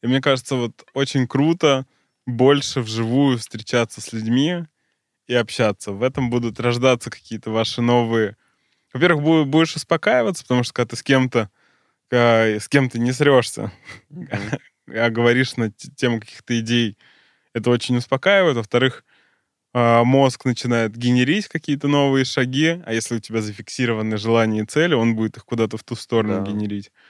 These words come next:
Speaker 1: Поэтому чаще встречайтесь с друзьями, близкими.
Speaker 2: Да,
Speaker 1: А.
Speaker 2: и знаете, куда вы хотите прийти. Вот, э, точку, куда, где вы, ка-, и каким вы хотите себя чувствовать, это тоже очень важно.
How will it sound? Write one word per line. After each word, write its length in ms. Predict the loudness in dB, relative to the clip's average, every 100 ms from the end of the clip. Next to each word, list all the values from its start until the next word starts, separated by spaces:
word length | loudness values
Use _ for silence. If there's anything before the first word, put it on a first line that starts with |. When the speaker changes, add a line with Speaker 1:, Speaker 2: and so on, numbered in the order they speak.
| _ _ _ _ -2
Speaker 1:
Поэтому 380 | 0 2 0 0 -2
чаще 580 | 0 0 0 -2 -2 -6
встречайтесь 840 | -12 -10 -4 -2 -2 -8 -14 -16 _ _ _ _ _ _
с 60 | -12
друзьями, 580 | -4 -2 2 2 2 0
близкими. 760 | -2 -4 -6 -6 -6 -6 -8 -16 _
Speaker 2:
Да, 240 | -6 0 2
Speaker 1:
А. 60 |
Speaker 2:
и 40 | 0
знаете, 320 | -2 -2 -2
куда 180 | -2 0
вы 100 | 0
хотите 320 | -2 -10 -14
прийти. 460 | -14 -14 -12 -10 -12 _
Вот, 200 | -8 -8 _ -8
э, 220 | -6 -4 -2
точку, 1400 | 0 0 -2 _ -6 -4 -4 -6 -8 -8 -12 -16 -18 -20 _ _ _ _ _ _
куда, 400 | -10 -4 -2 -4
где 240 | -6 -6
вы, 140 | -6 -6 -10
ка-, 160 | -10 -6
и 80 |
каким 340 | -4 -2 0 -2
вы 60 |
хотите 300 | -2 -4 -6
себя 180 | -6 -6
чувствовать, 460 | -4 -8 -12 -18 -18
это 80 | -20
тоже 220 | -10 -8 -8
очень 240 | -12 -16
важно. 260 | -18 -20